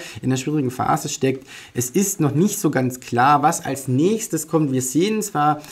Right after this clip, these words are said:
bei jeder neuen Generation etwas schnellere Prozessoren, aber der große Wurf bleibt überall aus. Insofern das alleine Apple vorzuwerfen, halten wir für einen Fehler. Wir glauben nach wie vor,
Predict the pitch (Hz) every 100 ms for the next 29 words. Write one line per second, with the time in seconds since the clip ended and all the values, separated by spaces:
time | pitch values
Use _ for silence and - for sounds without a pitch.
0 | - - 131 151 180 147 139 147 147 135
1 | 117 113 - 131 156 - - - 139 -
2 | 147 139 127 120 - 123 - 117 147 -
3 | 123 113 - 127 147 123 113 143 165 -
4 | 113 - 190 185 139 143 110 120 127 123
5 | 131 127 117 113 147 - 117 107 123 127
6 | - - 113 113 123 131 110 107 110 117
7 | 123 110 95 - 107 101 - 151 143 127
8 | 104 107 104 104 117 120 - 151